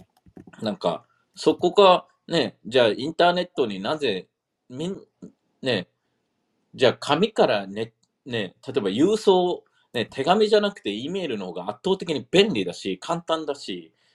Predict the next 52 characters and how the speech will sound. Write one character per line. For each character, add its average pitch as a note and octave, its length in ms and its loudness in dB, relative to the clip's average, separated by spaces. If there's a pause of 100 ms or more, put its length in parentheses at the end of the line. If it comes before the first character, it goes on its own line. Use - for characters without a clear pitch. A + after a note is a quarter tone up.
(180)
そ - 180 -8
ん A#2+ 80 -8
で、 A2 300 2 (720)
で、 F3 300 2 (220)
安-、 B2 280 4 (180)
安 B2+ 240 -2
全 C3 180 -8
だ A#2 80 -4
し。 G2+ 260 -16 (600)
だ C#3+ 120 0
か A2+ 140 -6
ら、 A2+ 220 -2 (360)
本 C#4 160 -6
当 D4 80 -6
に B3+ 120 -6
そ B3+ 200 -4
の、 C#4 180 -2
そ-、 A3 280 -4
そ D4+ 260 -4
う - 40 0
い D4 60 -4 (100)
う C4+ 40 -8
要 C4 200 -2
素 - 140 -8
が - 160 -8
あ B2+ 100 2
れ G2 140 -2
ば、 F#2 460 -4
全 F3 240 -12
然 E3 200 -16
全 E3 180 -2
部 C3+ 100 -4
ブ A2 120 -4
ロ A2+ 80 4
ッ A2 80 -10
ク A#2 120 -10
チ B2 120 -10
ェ A2+ 40 -8
ー G#2+ 60 -10
ン - 20 -14
化 G#2+ 100 -10
さ - 140 -2
れ G#2+ 100 4
る G#2+ 80 -2
の F#2+ 100 -12
か - 100 -16
な G2 100 -10
と G2+ 140 -6
は F2+ 60 -8
思 F#2 160 -14
う F2 40 -14
し、 F2 380 -14